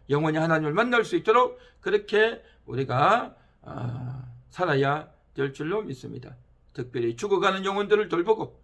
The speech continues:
어려움 가운데 있는 영혼을 돌보고 또 그 영혼이 하나님을 만날 수 있도록 돌보는 이것은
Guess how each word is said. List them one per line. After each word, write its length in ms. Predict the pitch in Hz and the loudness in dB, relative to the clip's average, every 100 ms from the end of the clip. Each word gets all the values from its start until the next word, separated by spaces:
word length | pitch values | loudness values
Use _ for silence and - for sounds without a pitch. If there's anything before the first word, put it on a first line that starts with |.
| _ _ | _ _
어려움 340 | 208 226 214 202 | 2 6 6 6
가운데 280 | 202 190 | 0 4
있는 220 | 208 202 190 | 2 2 0
영혼을 320 | 202 220 208 | 2 4 4
돌보고 600 | 156 185 214 143 - _ _ _ | 2 2 2 2 -8 _ _ _
또 300 | 214 233 - - _ | 6 6 0 -14 _
그 220 | 170 160 | -2 0
영혼이 260 | 143 143 147 | 0 0 -4
하나님을 380 | 180 214 202 | 0 0 0
만날 280 | 202 262 254 | -2 0 0
수 100 | 240 | -2
있도록 240 | 214 220 214 | 2 2 4
돌보는 440 | 151 156 196 147 | 2 2 0 0
이것은 420 | 175 220 226 233 | 4 4 2 -4